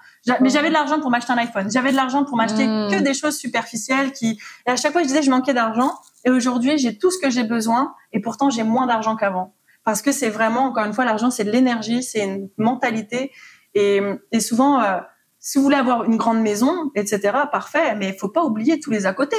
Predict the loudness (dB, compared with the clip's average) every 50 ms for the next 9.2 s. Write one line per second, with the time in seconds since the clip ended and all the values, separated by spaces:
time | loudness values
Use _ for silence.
0 | 0 0 0 -2 -4 -8 -18 _ _ -4 -4 -4 -2 -2 0 2 2 2 2 2
1 | 2 2 2 2 2 2 0 0 0 0 0 2 2 2 2 0 -2 -6 -6 -4
2 | -4 -2 -2 -2 -2 0 0 0 0 -2 -2 -4 -4 -4 -4 -6 -6 -8 -6 -2
3 | -2 0 0 -2 -2 -4 -4 -2 -2 -2 -4 -6 -6 -8 -6 -6 -4 -4 0 0
4 | 0 0 0 -2 -4 -4 -4 -2 -2 -2 0 2 0 0 0 0 -2 -2 -2 -2
5 | 0 0 0 0 0 -2 -6 -16 -12 -2 0 2 2 2 2 2 2 2 2 2
6 | 2 0 0 0 0 0 0 0 0 -2 -4 -4 -2 -4 -2 0 0 0 0 0
7 | -2 -6 -6 -8 _ _ -2 -2 0 2 0 0 0 0 0 -2 -2 -2 -4 -6
8 | -2 -2 -2 -4 -2 -4 -2 -2 -2 -2 -6 -14 _ _ _ _ -2 0 2 2
9 | 2 2 2 0